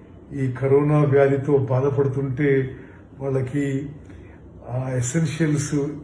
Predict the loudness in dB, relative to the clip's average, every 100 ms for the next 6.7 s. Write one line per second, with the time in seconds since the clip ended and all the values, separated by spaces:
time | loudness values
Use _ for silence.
0 | -14 -6 -4 -4 -4 0 2 2 -2 -2
1 | -4 -8 -18 -20 -20 -20 -20 -12 -6 -2
2 | 0 2 2 2 -2 0 0 2 2 0
3 | -2 -6 -4 -4 -4 -4 -6 -6 -6 -8
4 | -6 -6 -4 -4 -6 -6 -10 -12 -18 -20
5 | -20 -20 -14 -6 -4 -2 0 0 -2 0
6 | 0 2 2 4 4 2 -2